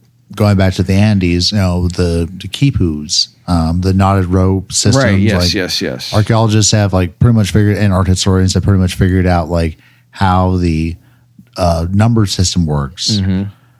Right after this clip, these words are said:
Speaker 1: Or, sorry, like, the, like, mathematical
Speaker 2: What, what,
Speaker 1: quipus,
Speaker 2: what I meant to say
Speaker 1: where it's
Speaker 2: is
Speaker 1: like,
Speaker 2: that,
Speaker 1: for
Speaker 2: like,
Speaker 1: accounting, but then they
Speaker 2: Yeah.
Speaker 1: have the other quipus
Speaker 2: They
Speaker 1: where
Speaker 2: talk
Speaker 1: they
Speaker 2: about
Speaker 1: have
Speaker 2: stories.
Speaker 1: no idea what the fuck they mean.
Speaker 2: Right, yeah, because they don't, they
Speaker 1: But
Speaker 2: don't
Speaker 1: they
Speaker 2: match
Speaker 1: think
Speaker 2: up.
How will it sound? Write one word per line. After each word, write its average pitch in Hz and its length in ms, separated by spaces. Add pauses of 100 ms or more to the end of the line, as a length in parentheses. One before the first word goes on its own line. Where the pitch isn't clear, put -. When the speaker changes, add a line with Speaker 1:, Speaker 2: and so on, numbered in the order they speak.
(320)
Speaker 1:
Or, 101 280
sorry, 98 260
like, 92 220
the, 87 340
like, 95 200
mathematical 98 680
Speaker 2:
What, 85 300
what, 139 260
Speaker 1:
quipus, 123 100
Speaker 2:
what 143 140
I 139 100
meant 147 240
to 131 100
say 104 140
Speaker 1:
where 98 100
it's 113 100
Speaker 2:
is 107 40
Speaker 1:
like, 104 100
Speaker 2:
that, 98 60
Speaker 1:
for 101 60
Speaker 2:
like, 101 180
Speaker 1:
accounting, 90 720
but 104 140
then 104 180
they 104 80
Speaker 2:
Yeah. 98 120
Speaker 1:
have 98 360
the 90 400
other 95 220
quipus 90 480
Speaker 2:
They - 60
Speaker 1:
where 85 140
Speaker 2:
talk - 140
Speaker 1:
they 90 120
Speaker 2:
about 92 160
Speaker 1:
have 87 100
Speaker 2:
stories. 95 360
Speaker 1:
no 101 140
idea 98 220
what 92 80
the - 80 (120)
fuck 95 200
they 92 180
mean. 82 240
Speaker 2:
Right, 104 260
yeah, 82 320 (220)
because 101 260
they 98 100
don't, 98 220
they 101 100
Speaker 1:
But - 0
Speaker 2:
don't 92 160
Speaker 1:
they 104 60
Speaker 2:
match 92 120
Speaker 1:
think 113 280
Speaker 2:
up. - 40